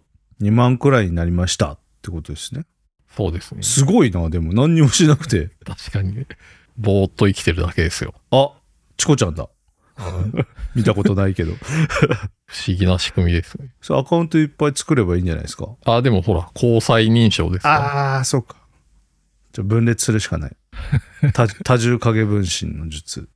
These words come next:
Speaker 1: <laughs> すぐナルトになっちゃう。
Speaker 2: 俺が三人になるみたいなやつ。
Speaker 1: あ、そう、そう、そう。
Speaker 2: <laughs> なんだっけ？
Speaker 1: それは、
Speaker 2: セリフが出てこない。
Speaker 1: それはあの、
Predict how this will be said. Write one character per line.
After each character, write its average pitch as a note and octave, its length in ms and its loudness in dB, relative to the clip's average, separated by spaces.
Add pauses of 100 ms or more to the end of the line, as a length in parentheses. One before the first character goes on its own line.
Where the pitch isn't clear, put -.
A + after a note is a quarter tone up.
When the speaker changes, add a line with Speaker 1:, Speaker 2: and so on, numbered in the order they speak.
(180)
Speaker 1:
<laughs> - 1400 -2
す - 240 2
ぐ A#2 120 4
ナ G#2 140 2
ル G2+ 120 0
ト F#2+ 100 0
に F2 80 0
な F2 80 0
っ - 20 -2
ち - 160 -8
ゃ F2 40 -8
う。 - 40 -16 (320)
Speaker 2:
俺 A2+ 300 4
が A2+ 180 6
三 A2+ 320 4
人 A2 240 6
に F2 100 2
な E2+ 140 2
る F2 80 0
み E2+ 100 0
た F2+ 120 -2
い - 20 -4
な F2+ 80 -4
や E2+ 80 -4
つ。 - 120 -4
Speaker 1:
あ、 A3 180 6
そ - 160 0
う、 F#3+ 420 0
そ C#3+ 220 0
う、 - 80 0
そ - 200 -6 (240)
う。 F3 60 -2
Speaker 2:
<laughs> - 0 -
な A#2 160 -4
ん - 40 -10
だ A#2+ 100 -2
っ - 20 -4 (140)
け？ - 80 -18 (420)
Speaker 1:
そ - 220 -2
れ C3 100 4
は、 C3 200 6
Speaker 2:
セ - 0 -
リ A2+ 40 6
フ A#2 60 6
が G#2+ 80 4
出 A2 120 2
て B2+ 60 -2
こ G2+ 160 0
な F2+ 140 2
い。 G2+ 80 0
Speaker 1:
そ - 200 -4
れ A2+ 80 2
は A#2+ 280 4
あ A2 40 2
の、 G#2 460 2